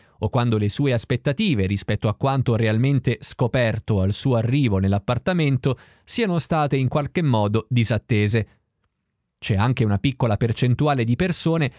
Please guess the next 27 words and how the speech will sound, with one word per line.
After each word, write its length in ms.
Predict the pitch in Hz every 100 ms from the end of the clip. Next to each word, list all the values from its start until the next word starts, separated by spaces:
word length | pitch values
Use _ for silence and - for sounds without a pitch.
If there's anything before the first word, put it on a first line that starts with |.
| - -
che 120 | 208
purtroppo 640 | 240 214 190 180 170 160
approfitta 720 | 156 175 - 170 - 214 -
della 180 | 104 101
questione 480 | - 113 - 143 131
recensioni 800 | 120 - 180 170 185 147 131 131 - -
ed 160 | 208
ottiene 480 | 220 196 - 175 185
la 140 | 147
possibilità 720 | - 127 - 139 151 165 151 151
di 100 | 123
farsi 400 | 120 117 - 113
rimborsare 640 | 117 117 120 - 127 135
viaggi 400 | 110 110 104 120
interi. 520 | 143 147 185 104 98 - _ _ _ _ _
Ciononostante, 920 | 120 98 98 120 - 120 113 - 185 - -
attualmente 800 | 117 - 113 135 165 117 101
con 120 | 95 98
i 60 |
sistemi 460 | 98 101 135 131 120
di 100 | 110
recensione 680 | 107 - 107 - 175 156 123
che 100 | 117
riguardano 640 | 120 180 196 123 104 101
il 60 | 98
soggetto 600 | 107 113 139 135 - 113
prenotatore, 800 | 120 120 113 139 143 123 127